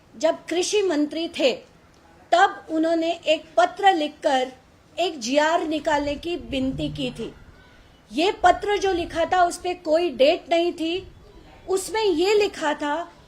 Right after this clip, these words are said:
कि तेईस तारीख की और तीस तारीख की कैबिनेट की मीटिंग में एक प्रस्ताव रखा गया था और वो प्रस्ताव मंजूर हुआ था।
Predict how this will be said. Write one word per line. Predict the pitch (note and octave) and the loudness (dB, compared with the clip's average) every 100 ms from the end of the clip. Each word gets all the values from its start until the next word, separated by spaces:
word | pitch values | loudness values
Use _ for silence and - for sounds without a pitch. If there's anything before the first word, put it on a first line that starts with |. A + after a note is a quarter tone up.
| - - | -10 -4
कि | G4+ | -4
तेईस | - D#4 F4 G#4+ - | 0 2 4 2 2
तारीख | E4 D#4 E4+ | 0 0 -4
की | E4 F4+ | -4 -6
और | - D#4 | 2 0
तीस | D#4+ - G4+ G#4 | 0 0 0 0
तारीख | F4+ C#4+ D4 - | -2 -2 -4 -6
की | D4+ E4 - - - - | -6 -6 -10 -20 -20 0
कैबिनेट | D4 C#4 F#4+ G#4 - | 0 2 -2 -2 -4
की | - G#4 | -2 0
मीटिंग | F4 D#4 - E4 D4 C#4 | 2 -2 -4 -6 -2 -2
में | C4 D4 D#4 - - - | -2 -4 -10 -20 -20 -2
एक | F4 G#4 | -2 -2
प्रस्ताव | - D#4 - - F#4 G#4 | 0 0 0 -2 0 2
रखा | F#4 F4+ E4 | 0 -2 -4
गया | D4+ D4 C4+ | -2 -2 -2
था | C4 C4+ C#4 D4 - - | -6 -6 -6 -8 -20 -8
और | D#4 E4+ | 2 2
वो | G4 | 2
प्रस्ताव | F#4+ D#4+ D4 - F4 G4 | -2 -4 -2 0 0 2
मंजूर | D4 D4+ D4+ G4+ F#4+ | 0 0 0 0 0
हुआ | D4+ B3 F3+ | 0 -2 -2
था। | G3+ F#3 | -12 -18